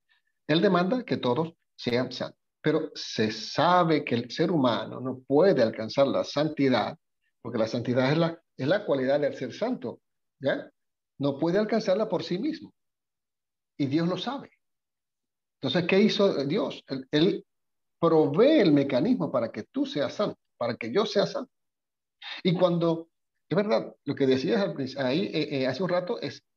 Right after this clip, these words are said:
una verdad. Eso le pasó a esta, a esta chica y le pasa a cualquiera. Si tú llegas a una congregación y dices, "Levante la mano los que son santos",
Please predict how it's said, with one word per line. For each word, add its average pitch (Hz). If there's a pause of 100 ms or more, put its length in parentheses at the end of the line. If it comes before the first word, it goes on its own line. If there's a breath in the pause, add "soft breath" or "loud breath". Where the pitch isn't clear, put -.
una 160
verdad. 196
Eso -
le 196
pasó 165
a 185
esta, -
a 139
esta 135
chica 247
y 127
le 135
pasa 143
a -
cualquiera. 196
Si -
tú 143
llegas 180
a 180
una 208
congregación 156
y 151
dices, 170
"Levante 196
la 208
mano 196
los -
que -
son 180
santos", 113